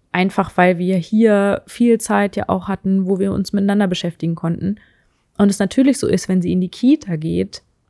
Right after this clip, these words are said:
da wird sie einfach nicht so viel von dieser Zweisamkeit bekommen, also, oder von dieser ungeteilten Aufmerksamkeit und diese, ja, wie, wie auch immer man das <laughs> jetzt nennt, diese Sprache der Liebe,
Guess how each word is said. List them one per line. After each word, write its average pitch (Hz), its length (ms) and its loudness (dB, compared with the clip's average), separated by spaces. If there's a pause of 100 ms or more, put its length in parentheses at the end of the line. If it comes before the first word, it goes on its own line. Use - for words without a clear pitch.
(120)
da 180 240 -2
wird 208 180 2
sie - 140 -8
einfach 180 280 -2
nicht 208 220 2
so 202 80 -6
viel 233 200 -2
von 226 200 -2
dieser 240 260 -2
Zweisamkeit 226 760 -2 (220)
bekommen, 214 500 0
also, 160 240 -2
oder 156 280 -6
von 165 160 -4
dieser 156 380 -4 (360)
ungeteilten 170 480 0
Aufmerksamkeit 165 840 -2
und 156 140 -10
diese, 151 400 -8 (1500)
ja, 170 220 0 (760)
wie, 170 280 -6
wie 160 120 0
auch 160 100 0
immer 160 160 0
man 160 200 0
das 160 180 0
<laughs> - 20 -6
jetzt 165 200 0
nennt, 202 260 4
diese 175 180 0
Sprache 170 340 -6
der 165 120 -2
Liebe, 185 360 0